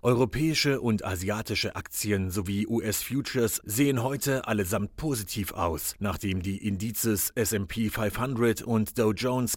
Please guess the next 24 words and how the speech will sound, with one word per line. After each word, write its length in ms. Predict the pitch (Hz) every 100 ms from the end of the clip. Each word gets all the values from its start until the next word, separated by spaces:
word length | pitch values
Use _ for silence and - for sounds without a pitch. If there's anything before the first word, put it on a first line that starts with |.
| -
gestern 480 | 131 - 123 117
um 160 | - 160
mehr 160 | 156 151
als 240 | 151 -
drei 300 | 107 98 90
Prozent 500 | - 101 - 127 135
zulegten. 760 | - 131 95 85 - 98 82 76 _ _ _
Seit 380 | - 98 92 85
seinem 280 | - 92 90
Tiefstand 640 | - 127 - - 110 104
vom 300 | 98 - 98
dreiundzwanzigsten 880 | 95 104 117 110 113 101 104 - 113
März 460 | 110 127 - - -
hat 200 | 113 110
der 200 | 110 107
S 180 | 120 113
and 140 | 107
P 180 | - 147
Index 540 | - 98 92 120 - -
nun 260 | 104 123 127
um 300 | 117 113 110
zweiundzwanzig 840 | - 127 151 147 - 113 110 104
Prozent 480 | - 110 - 95 87
zugelegt 720 | - 156 131 104 82 - -